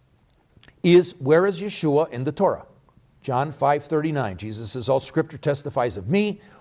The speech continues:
Where is he? And so when we see Jesus teaching about peace, you'd say, "Wait a minute, Abraham is the epitome, okay,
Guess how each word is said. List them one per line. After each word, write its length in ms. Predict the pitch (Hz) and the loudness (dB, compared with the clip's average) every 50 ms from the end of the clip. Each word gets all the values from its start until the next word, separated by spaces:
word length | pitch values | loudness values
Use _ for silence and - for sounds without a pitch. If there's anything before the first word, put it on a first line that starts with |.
| - | -12
Where 320 | - 120 135 185 208 190 196 | -4 2 4 4 6 6 4
is 160 | 240 214 120 | 2 -2 -4
he? 180 | 110 - - - _ _ _ _ _ _ _ _ _ _ - 165 | -8 -10 -12 -14 _ _ _ _ _ _ _ _ _ _ -4 -2
And 120 | 180 135 | -2 0
so 160 | - - 202 | 4 6 6
when 300 | 196 175 185 180 175 175 | 6 6 2 0 0 0
we 160 | 214 269 294 | 0 0 0
see 300 | 285 - - 277 247 220 | 0 0 -2 -2 0 0
Jesus 580 | 170 131 117 139 208 254 254 196 233 185 - - | 0 -2 -2 -2 0 0 0 0 0 -2 -2 -4
teaching 420 | - - 226 240 - - 208 180 | -4 -2 -2 0 0 0 0 0
about 380 | 165 131 120 156 139 - - - | 0 2 4 4 2 2 0 0
peace, 440 | - 277 294 269 190 - - - - - _ - | 2 2 2 2 -2 -8 -12 -14 -16 -16 _ -8
you'd 120 | 151 151 | -8 -4
say, 160 | - - 202 185 | 0 2 2 2
"Wait 280 | 165 165 208 277 320 | 6 6 6 8 6
a 40 | 240 | 6
minute, 300 | 175 104 87 82 - - _ - | 0 -2 -8 -10 -12 -10 _ 0
Abraham 580 | 208 359 359 302 302 180 165 160 151 160 185 185 175 | 2 2 4 2 2 0 0 0 0 -2 -2 -2 0
is 240 | 185 196 196 151 156 | 2 2 2 2 2
the 140 | 196 196 | 2 2
epitome, 640 | - - - 196 233 254 202 139 127 120 160 165 - - _ _ _ _ _ _ | 2 2 6 6 8 8 6 4 0 -4 -4 -6 -10 -18 _ _ _ _ _ _
okay, 420 | - - - 139 123 123 147 - | -4 -2 2 2 2 2 2 0